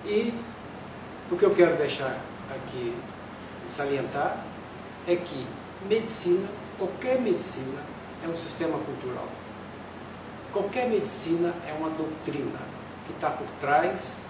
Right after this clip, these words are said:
de um modo de ver o adoecimento, um forte laço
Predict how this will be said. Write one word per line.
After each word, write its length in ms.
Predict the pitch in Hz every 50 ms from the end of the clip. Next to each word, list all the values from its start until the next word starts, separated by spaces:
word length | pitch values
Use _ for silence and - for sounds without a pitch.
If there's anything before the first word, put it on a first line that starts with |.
| - - - -
de 60 | 175
um 160 | 190 185 175
modo 540 | 160 156 156 160 165 170 175 165 - 175 185 180 - -
de 120 | - 185 175 143 123 -
ver 340 | 135 143 143 151 156 160 156 - - - - - - - -
o 60 | 139
adoecimento, 640 | 143 139 - 139 139 - - 151 147 139 143 - - - - - - - - - - - 175
um 80 | 180 170 - - - - - - - - - -
forte 420 | 175 190 202 202 202 - - 185
laço 400 | 165 139 135 139 143 139 - -